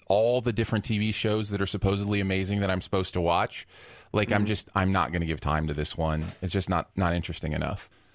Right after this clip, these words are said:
Speaker 2: Well, and this is one more than most where I have found, I, I know quite a few people that are fans of this show, and, you know, obviously it's already ended. And, um, this is one where it seems, like, very all over the map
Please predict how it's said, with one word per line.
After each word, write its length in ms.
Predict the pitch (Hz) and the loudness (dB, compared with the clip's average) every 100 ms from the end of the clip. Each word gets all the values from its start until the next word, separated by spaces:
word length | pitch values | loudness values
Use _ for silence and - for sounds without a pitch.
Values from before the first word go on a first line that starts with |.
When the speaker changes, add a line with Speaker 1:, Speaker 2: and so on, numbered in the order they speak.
| - | 0
Speaker 2:
Well, 100 | 165 | 2
and 140 | 165 170 | 4 4
this 180 | 247 | 4
is 160 | 330 190 | 4 2
one 300 | 147 147 131 | 2 2 2
more 260 | 127 131 123 | 2 2 4
than 280 | 120 107 | 2 2
most 400 | 113 113 117 - | 2 4 2 0
where 160 | 110 104 | 0 4
I 160 | 110 113 | 6 6
have 140 | 110 | 2
found, 360 | - 110 110 104 | 2 4 6 6
I, 240 | 117 131 135 | 4 4 4
I 120 | 135 | 4
know 180 | 151 156 | 6 4
quite 240 | 156 123 | 4 4
a 40 | 113 | 4
few 180 | 117 110 | 2 2
people 280 | 113 107 | 4 4
that 120 | 104 101 | 2 2
are 60 | |
fans 400 | 92 107 110 110 | 2 0 0 0
of 100 | 95 | 0
this 140 | 95 92 | 0 0
show, 460 | - 101 104 98 | 2 4 4 4
and, 500 | 98 98 98 98 - - | 2 0 0 -2 -6 -10
you 120 | - 120 | -2 2
know, 140 | 104 | 6
obviously 460 | 104 104 101 107 101 | 6 6 4 4 2
it's 140 | 104 | 2
already 320 | 101 98 90 | 2 2 0
ended. 560 | 98 101 87 82 85 - | -2 0 0 -2 -4 -4
And, 400 | 104 104 98 95 | 0 2 0 0
um, 440 | 95 90 90 90 - | 0 0 -2 -6 -12
this 280 | - 117 165 | -2 2 4
is 140 | 220 147 | 2 4
one 240 | 139 127 | 4 4
where 160 | 113 113 | 4 4
it 220 | 131 135 | 4 2
seems, 280 | - 190 214 | 2 2 2
like, 140 | 147 | 0
very 880 | 92 90 113 131 135 123 117 107 - _ - | 0 0 4 4 2 0 -2 -4 -8 _ 0
all 240 | 123 139 143 | 6 8 8
over 280 | 143 135 131 | 6 8 4
the 120 | 110 | 4
map 720 | 101 95 101 98 - - | 2 4 6 6 2 -4